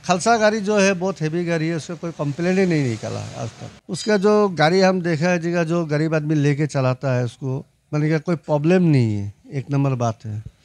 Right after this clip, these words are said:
और जो इसका ऑनर जो है वो पब्लिक फुल सपोर्ट कर रहा है हम लोग को,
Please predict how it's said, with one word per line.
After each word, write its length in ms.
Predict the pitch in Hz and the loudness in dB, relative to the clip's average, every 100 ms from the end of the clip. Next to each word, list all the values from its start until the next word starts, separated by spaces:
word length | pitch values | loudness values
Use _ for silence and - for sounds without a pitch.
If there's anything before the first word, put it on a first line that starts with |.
| _ - _ - _ - | _ -20 _ -20 _ 0
और 160 | 147 143 | 0 2
जो 260 | 147 151 | 2 2
इसका 360 | 143 - 170 160 | 2 -2 0 2
ऑनर 460 | 156 143 147 175 180 | 0 -2 2 4 4
जो 200 | 147 170 | 4 4
है 300 | 131 139 190 | 4 4 0
वो 500 | - 151 156 156 156 - | -4 -2 0 0 -4 -4
पब्लिक 300 | 143 156 180 - _ - | -4 -2 -6 -8 _ -6
फुल 200 | 185 180 - - - | -6 -6 -14 -20 -20
सपोर्ट 380 | - 160 151 185 | -4 -2 0 -2
कर 180 | - 165 | 2 2
रहा 140 | 147 | 4
है 80 | 143 | 4
हम 160 | 131 135 | 4 0
लोग 100 | 131 | -2
को, 260 | - 185 | -6 -8